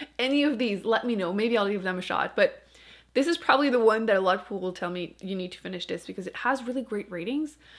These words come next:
But, uh, it was my first book by the author. I tried to read it, and I don't know, like, the cop talk, it's like a murder mystery, I guess. I wasn't far enough to really know. Um, but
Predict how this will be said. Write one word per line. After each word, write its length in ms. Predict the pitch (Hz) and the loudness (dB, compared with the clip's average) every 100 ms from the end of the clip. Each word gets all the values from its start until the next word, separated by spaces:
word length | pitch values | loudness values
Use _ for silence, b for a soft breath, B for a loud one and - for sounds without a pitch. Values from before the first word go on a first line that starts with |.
| B B 202 | B B 0
But, 380 | 214 214 - - | 4 4 2 -4
uh, 200 | 202 196 196 | 2 4 4
it 80 | |
was 100 | 233 | 4
my 100 | 254 | 2
first 220 | 262 277 240 | 2 0 0
book 160 | 240 | 0
by 120 | 233 | -2
the 120 | 214 208 | 0 0
author. 380 | 214 208 214 - | 0 0 -2 -2
I 80 | |
tried 500 | 190 - - 185 233 - | -4 -6 -2 -2 -2 -4
to 100 | 214 | -8
read 260 | 170 160 | -6 -4
it, 280 | 196 226 - | -4 -4 -6
and 140 | - 202 | -8 -4
I 80 | 214 | -2
don't 140 | 254 | 0
know, 80 | 262 | 0
like, 180 | 214 196 | -2 -4
the 100 | 202 - - | -6 -12 -20
cop 380 | - 196 196 - - | -8 -4 -4 -6 -16
talk, 300 | - 240 240 | -4 -4 -4
it's 100 | 233 | -6
like 120 | 170 | -6
a 220 | 175 175 - _ _ | -4 -6 -10 _ _
murder 280 | - 156 175 | -14 -10 -10
mystery, 320 | 170 - 262 | -10 -10 -8
I 40 | 262 | -4
guess. 340 | 277 285 - - b b b - - | -4 -4 -8 -20 b b b -10 -6
I 100 | 175 | -6
wasn't 220 | 180 190 | -8 -8
far 180 | - 190 | -2 0
enough 180 | 196 196 | 0 -2
to 100 | - | -4
really 240 | 196 226 | -4 0
know. 240 | 240 302 294 B 330 - | 4 6 4 B -8 6
Um, 420 | 233 220 185 208 | 8 8 4 0
but 400 | 233 233 - - | 4 4 4 -6